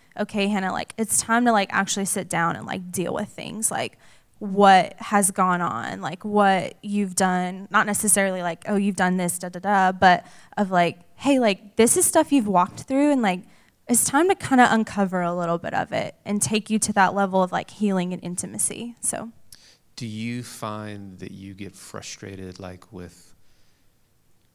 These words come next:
Speaker 2: do some Christians frustrate you?
Speaker 1: Oh, yes.
Speaker 2: Okay.
Speaker 1: <laughs>
Speaker 2: So anger is probably something that comes easy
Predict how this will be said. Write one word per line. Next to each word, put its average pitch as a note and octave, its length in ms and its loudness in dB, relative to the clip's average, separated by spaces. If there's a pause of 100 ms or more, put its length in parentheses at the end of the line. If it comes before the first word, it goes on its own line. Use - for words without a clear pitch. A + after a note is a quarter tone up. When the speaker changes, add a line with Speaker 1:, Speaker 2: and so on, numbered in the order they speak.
Speaker 2:
do B2+ 80 -12
some D3+ 180 -8
Christians B2 340 -12
frustrate - 520 -14
you? - 120 -16 (1120)
Speaker 1:
Oh, A3 100 -20
yes. - 560 -8
Speaker 2:
Okay. - 300 -4
Speaker 1:
<laughs> - 60 -4 (640)
Speaker 2:
So A#2+ 260 2
anger C3 600 0
is G#2 140 -2
probably G#2 340 -6
something G2 420 -8
that F#2+ 200 -14
comes G2+ 280 -8
easy G2 420 -8